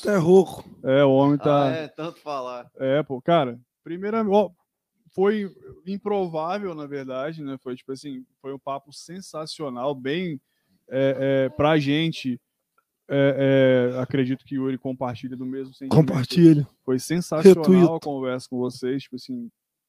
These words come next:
Speaker 2: improvável, tipo assim, uma conversa totalmente improvável, é, sem marcar, sem combinar, sem nada.
Speaker 3: É, nós já
Speaker 2: É,
Speaker 3: tinha
Speaker 2: o
Speaker 3: tomado uma cerveja ali, então pra aceitar foi, foi
Speaker 2: Ah,
Speaker 3: rapidinho.
Speaker 2: então, mas aí foi, foi bacana. Então, tipo assim, primeiramente agradecer vocês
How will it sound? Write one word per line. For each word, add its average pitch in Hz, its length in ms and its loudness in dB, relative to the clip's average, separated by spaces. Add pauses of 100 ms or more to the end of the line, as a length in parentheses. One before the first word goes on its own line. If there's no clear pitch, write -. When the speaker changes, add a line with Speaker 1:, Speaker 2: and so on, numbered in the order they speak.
Speaker 2:
improvável, 160 720 -2
tipo 151 120 -14
assim, 143 100 -18
uma 131 60 -18
conversa 135 320 -16
totalmente 156 420 -18
improvável, 139 580 -6 (480)
é, 131 380 -8
sem 143 180 -4
marcar, 139 440 0
sem 127 160 -6
combinar, 127 380 -4
sem 139 140 -14
nada. 135 300 -12 (140)
Speaker 3:
É, 127 100 -20
nós 151 180 -10
já 139 80 -8
Speaker 2:
É, - 40 -6
Speaker 3:
tinha 131 100 -2
Speaker 2:
o 135 60 2
Speaker 3:
tomado 147 260 -4
uma 143 80 -6
cerveja 120 520 -6
ali, 110 100 -8
então 123 200 -16
pra 123 120 -10
aceitar 113 420 -10
foi, 123 140 -14 (240)
foi 185 100 -18 (140)
Speaker 2:
Ah, 202 80 -8
Speaker 3:
rapidinho. 139 180 0
Speaker 2:
então, 160 220 2
mas 139 180 2
aí 180 240 2 (160)
foi, 165 240 2
foi 156 160 0
bacana. 156 340 0
Então, 147 180 0
tipo 170 140 0
assim, 156 280 0
primeiramente 160 600 -2
agradecer 160 640 -2
vocês 151 560 -10